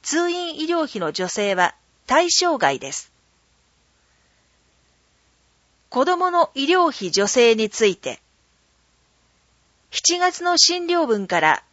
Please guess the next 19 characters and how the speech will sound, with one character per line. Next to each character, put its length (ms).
通 280
院 340
医 60
療 220
費 180
の 140
本 320
人 180
負 140
担 260
が 280
無 120
料 220
に 100
な 100
り 120
ま 100
し 80
た。 200